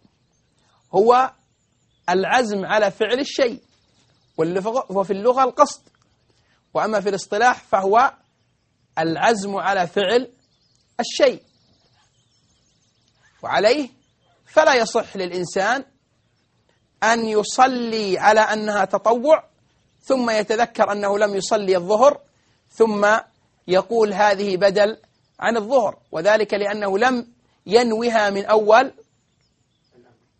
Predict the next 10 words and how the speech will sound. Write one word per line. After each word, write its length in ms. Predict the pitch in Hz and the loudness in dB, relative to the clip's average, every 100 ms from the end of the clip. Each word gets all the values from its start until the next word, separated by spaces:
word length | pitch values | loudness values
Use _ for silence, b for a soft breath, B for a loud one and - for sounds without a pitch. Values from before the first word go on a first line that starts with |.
| - | -4
من 300 | 175 165 165 | -4 -4 -6
أول 380 | 190 233 247 262 | -4 -2 0 -2
الصلاة، 420 | - 233 190 131 _ _ _ _ _ _ - | -2 -2 -2 -4 _ _ _ _ _ _ -4
لأن 220 | 156 240 | -2 -2
النبي 300 | 226 214 208 | -4 -2 -2
صلى 80 | 220 | 0
الله 100 | 185 | -4
عليه 240 | 190 202 | -2 -4
وسلم 100 | 185 | -4
يقول 480 | 180 - 208 269 | -6 0 2 2